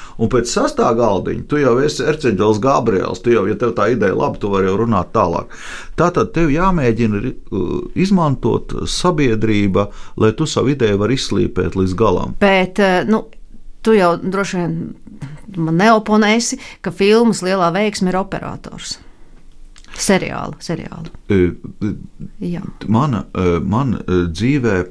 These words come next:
Speaker 1: ļoti veicies, tāpēc, ka mēs satiku Gati Grimbergu. Gati Grimbergu es satiku, nevis satiku, es viņu biju ieraudzījis. Gati Grimbergu es biju ieraudzījis, bija, viņš uztaisījis, bija filmu Bedre, un es tajā Bedrē ieraudzīju kaut ko tik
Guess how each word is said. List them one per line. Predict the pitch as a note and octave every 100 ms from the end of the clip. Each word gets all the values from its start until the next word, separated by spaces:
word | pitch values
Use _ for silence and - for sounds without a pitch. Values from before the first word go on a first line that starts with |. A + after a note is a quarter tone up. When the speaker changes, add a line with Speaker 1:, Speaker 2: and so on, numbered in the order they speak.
| - -
Speaker 1:
ļoti | F#2 F2 A2 - E2
veicies, | E2+ E2 - F3 G3 - - - G2
tāpēc, | A2+ G#2+ F2 -
ka | F2+
mēs | E2+ E2+
satiku | - G#2 G#2+ F2 - E2+ E2+ D#2+ -
Gati | F#2 - E2
Grimbergu. | E2+ E2+ F#2+ D#3+ D#3+ C3
Gati | - B2+ G2+
Grimbergu | A2 C3+ F2+ D#2+
es | F2
satiku, | - A2+ - - F#2 E2+ F2 - -
nevis | G#2 A2 -
satiku, | B3+ - A#2+
es | -
viņu | A2+
biju | G2 C3+
ieraudzījis. | G#2+ F#2+ F2+ G2+ F#2+ - - - - - - - -
Gati | G#2+ D3+ G2+
Grimbergu | B2+ D#3 A2 G2
es | G2
biju | A2 B2
ieraudzījis, | G#2+ F#2+ F#2 F#2 - - F#2
bija, | A2+ A2 F2+
viņš | - G2 A#2+
uztaisījis, | A2+ F#2+ F2 F2+ E2
bija | F2+ -
filmu | A2 A#2+ E2+
Bedre, | G2 F#2 - B1
un | A1+ E2
es | G2 -
tajā | E2+ E2
Bedrē | A2 F2+ E2+
ieraudzīju | G2 F#2 F2+ - D#2 D#2 -
kaut | E2+ -
ko | E2+
tik | - -